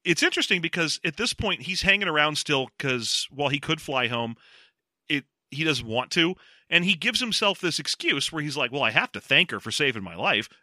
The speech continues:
It's just how I was raised," or whatever. But, I mean,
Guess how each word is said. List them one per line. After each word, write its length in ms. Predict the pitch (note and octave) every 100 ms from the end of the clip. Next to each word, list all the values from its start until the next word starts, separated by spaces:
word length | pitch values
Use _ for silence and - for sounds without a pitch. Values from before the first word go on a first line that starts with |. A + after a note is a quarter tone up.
| -
It's 180 | E4 -
just 280 | C#4+ D#4+
how 220 | C#4+ D4+ C4+
I 140 | C#4+
was 180 | C4+ B3
raised," 600 | G#3+ D#4 D#4 C4 C3 A2+
or 100 | C#3
whatever. 380 | B2+ A#2 G#2 A2 - - - -
But, 200 | F#3 B2 -
I 80 | F3
mean, 320 | F3 C3+ A#2